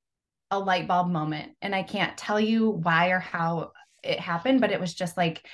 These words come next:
I had been contemplating for such a long time of getting out of this space and really wrapped up in all the how. And finally, it was just like, "It doesn't matter.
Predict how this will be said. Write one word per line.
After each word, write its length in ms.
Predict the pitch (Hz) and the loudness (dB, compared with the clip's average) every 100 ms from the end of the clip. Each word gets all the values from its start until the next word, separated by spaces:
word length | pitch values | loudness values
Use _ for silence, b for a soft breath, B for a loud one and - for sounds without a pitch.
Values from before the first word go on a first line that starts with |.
| B - | B 0
I 60 | |
had 160 | 202 190 | 0 2
been 140 | 185 | 0
contemplating 760 | - 214 208 233 220 226 226 214 | 2 4 4 2 2 2 2 2
for 120 | 190 | -2
such 260 | 175 175 185 | -2 -4 -2
a 60 | |
long 240 | 180 170 165 | 0 0 0
time 280 | - 175 | -2 -2
of 160 | 170 165 | 0 -2
getting 280 | 170 165 165 | -2 -2 0
out 160 | 160 | 0
of 100 | 170 | -2
this 200 | 165 160 | -2 -6
space 520 | - - 160 160 - - B B B | -8 -8 -8 -8 -12 -12 B B B
and 320 | 208 180 180 | 4 6 6
really 280 | 180 190 190 | 4 4 4
wrapped 320 | 185 180 - | 2 0 2
up 140 | 170 185 | 2 2
in 100 | 175 | 2
all 160 | 165 | 2
the 60 | 165 | 0
how. 380 | - 190 170 170 | 2 4 4 4
And 220 | 185 170 | 0 -2
finally, 380 | 170 190 202 190 | -2 -2 -4 -6
it 80 | |
was 120 | 180 170 | -6 -4
just 220 | 175 165 | -4 -2
like, 220 | 180 - | -4 -4
"It 120 | 190 170 | -8 -2
doesn't 320 | 170 165 - | 0 0 0
matter. 460 | 165 190 277 320 | 0 2 2 0